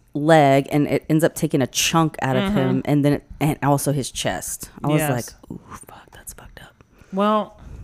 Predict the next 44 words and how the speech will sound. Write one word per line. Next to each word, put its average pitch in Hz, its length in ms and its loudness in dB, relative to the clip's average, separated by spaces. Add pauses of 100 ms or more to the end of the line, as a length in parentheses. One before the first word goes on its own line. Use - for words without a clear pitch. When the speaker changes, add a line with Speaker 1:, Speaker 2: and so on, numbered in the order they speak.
(680)
Speaker 2:
this 240 160 -6
is 233 100 -6
not 196 160 -4
gonna 175 140 -4
end 160 220 -6
good. 151 260 -4
Basically, 180 500 -6
he 190 140 -6
gets 214 220 -6
dragged 147 320 -6
away. 139 420 -8 (340)
They 196 200 -2
close 175 480 -2
that 147 320 -6
door, 139 460 -4 (440)
that 147 560 -6
dock 156 320 -8
door, 135 420 -2 (540)
and 190 240 -2
Jim 185 480 -2
tries 180 380 -4
to 233 80 0
apologize. 202 800 -2 (260)
"You 269 80 0
should 403 160 6
have 381 80 6
been 370 140 8
more 320 180 6
clear." 302 560 4
Speaker 1:
Oh, 180 140 8
the 165 100 2
kids 175 380 -4
get, 170 160 0
yeah, 165 120 6 (120)
Speaker 2:
Yes. 160 80 4
Speaker 1:
he 180 80 2
gets 170 240 0
sucked - 360 -2
out. 123 260 2
I - 40 2
mean, 156 140 4
he - 60 4
Speaker 2:
Yes. 151 160 2
Speaker 1:
gets - 20 -20